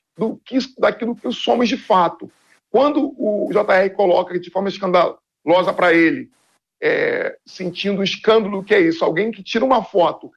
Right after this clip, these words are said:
de um outro prato, de um outro lugar pra comer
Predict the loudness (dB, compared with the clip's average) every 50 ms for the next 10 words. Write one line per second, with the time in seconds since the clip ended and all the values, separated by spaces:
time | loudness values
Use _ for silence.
0 | _ _ _ _ _ _ _ -10 -8 -6 -2 0 2 2 2 0 -2 -6 -8 -6
1 | -2 0 2 2 2 0 -2 -6 _ -20 -20 -18 -14 -12 -10 -8 -8 -6 -2 0
2 | 2 2 2 2 -2 -4 -4 -4 -2 0 2 2 2 0 -2 -2 -2 -2 0 0
3 | 0 0 0 0 0 2 4 4 4 2 -2 -6